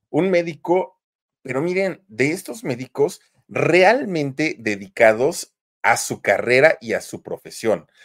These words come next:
Médicos que no tenían, am, empacho en atender una emergencia a las cuatro de la mañana. Hoy, un médico particular que está en su casita, que está dormido,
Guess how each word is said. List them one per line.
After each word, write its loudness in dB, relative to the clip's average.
Médicos 0
que -2
no 0
tenían, -2
am, -4
empacho 0
en 0
atender -2
una -4
emergencia 0
a -2
las -4
cuatro -2
de -2
la 0
mañana. -8
Hoy, 8
un 2
médico -6
particular -2
que -18
está -2
en -4
su -12
casita, -6
que -18
está 2
dormido, -2